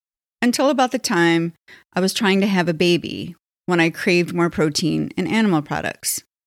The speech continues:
I generally feel as though we should keep our food preferences to ourselves. We should eat what we want,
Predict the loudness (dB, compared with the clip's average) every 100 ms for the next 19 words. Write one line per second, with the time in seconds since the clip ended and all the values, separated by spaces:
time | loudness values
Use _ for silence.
0 | _ _ _ _ _ _ _ _ _ -20
1 | -20 -20 _ _ _ -2 0 2 2 4
2 | 4 4 2 2 2 4 2 0 -4 0
3 | 2 2 0 -2 -2 0 0 -2 -4 -6
4 | -4 -8 -6 -4 -4 -4 -4 -4 -8 -12
5 | -10 -2 0 2 0 -2 -4 -6 -10 -10
6 | -12 _ _ _ _ _ _ _ _ -4
7 | 0 2 2 0 0 0 2 2 2 0
8 | -4